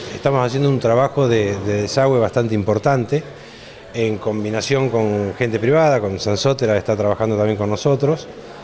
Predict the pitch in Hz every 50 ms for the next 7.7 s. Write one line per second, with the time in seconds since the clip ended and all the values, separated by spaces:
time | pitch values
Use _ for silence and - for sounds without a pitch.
0 | - - - - 107 107 101 - - 123 113 135 131 123 120 113 113 117 120 127
1 | 123 120 113 110 107 107 104 104 110 113 - - 113 113 - - 139 139 139 135
2 | 127 117 104 104 117 120 - 151 151 156 160 151 - 127 110 107 104 101 95 98
3 | 98 98 98 95 92 90 - - - - - 107 101 104 107 117 117 113 107 110
4 | 107 107 110 107 107 117 117 110 - 120 120 123 123 131 127 117 104 92 - -
5 | - - - - - - - - - 110 107 113 113 113 110 120 117 107 104 110
6 | - - 143 139 135 135 131 123 117 98 107 107 113 110 98 113 107 113 110 107
7 | - - 104 104 110 - 143 135 131 127 131 127 -